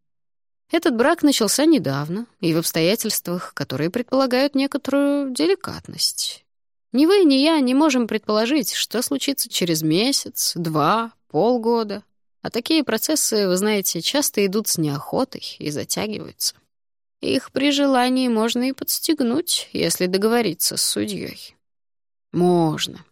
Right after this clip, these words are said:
согласился Алек Маккаллан. «Но я бы не рекомендовал вам договариваться с судьей на моей земле, отец Сэмюэль. Я тоже знаю право»,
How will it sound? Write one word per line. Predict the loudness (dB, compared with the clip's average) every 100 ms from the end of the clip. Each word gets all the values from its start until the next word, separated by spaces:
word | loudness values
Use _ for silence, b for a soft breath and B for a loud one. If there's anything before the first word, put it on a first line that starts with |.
| -6
согласился | -4 -2 -2 0 0 0 -2
Алек | -2 -4
Маккаллан. | -6 -6 -8 -10 -12 -18 _ _ _ _ _ _ 2
«Но |
я | 4 6
бы | 6
не | 6 4
рекомендовал | 2 2 4 4 4 2
вам | 2 2 2
договариваться | 4 4 4 4 2 0 -2
с | -2
судьей | 0 -2 2 2
на | 2
моей | 2 2 2
земле, | 2 0 0 -2 -4
отец | -6 -8 -4
Сэмюэль. | -4 -4 -6 -12 -16 _ _ _ _ _
Я | 0 2
тоже | 2 2 4
знаю | 2 0 -2
право», | -2 -4 -4 -10